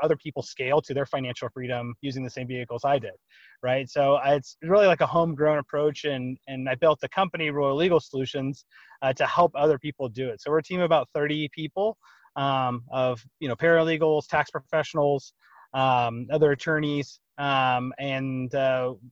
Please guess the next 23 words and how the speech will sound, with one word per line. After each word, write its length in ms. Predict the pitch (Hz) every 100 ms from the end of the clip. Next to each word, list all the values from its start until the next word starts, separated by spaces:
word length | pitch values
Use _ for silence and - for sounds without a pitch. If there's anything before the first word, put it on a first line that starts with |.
| _ _
all 260 | 151 160 180
we 100 | 175
do 460 | 151 165 175 165 156
every 240 | 156 151
day 420 | 151 135 131 151 127
is, 400 | 131 131 131 - _ _ _ -
uh, 100 | 135
sit 180 | 165 147
down 140 | 147
with 100 | 143
people 340 | 143 135 131
and 120 | 131 -
start, 260 | 139 127 - -
you 100 | 131
know, 160 | 123
looking 300 | 131 143 147
at 100 | 135
charting 380 | - 151 151 143
out, 220 | 156 139
like, 100 | 131 -
what's 220 | 147 -
the 80 | 143
path 240 | 139